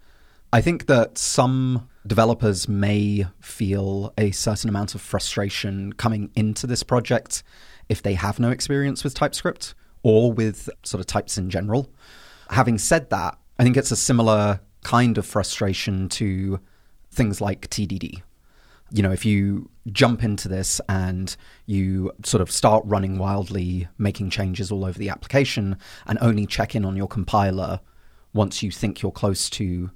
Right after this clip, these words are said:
completing whatever task you'd set out to do, you are going to have a rough experience.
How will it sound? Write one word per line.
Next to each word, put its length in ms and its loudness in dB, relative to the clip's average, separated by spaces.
completing 460 -4
whatever 200 -4
task 340 -4
you'd 120 -6
set 240 -2
out 160 -4
to 60 -8
do, 300 -2
you 180 8
are 100 10
going 260 0
to 120 -10
have 340 -4
a 120 0
rough 380 -4
experience. 840 -6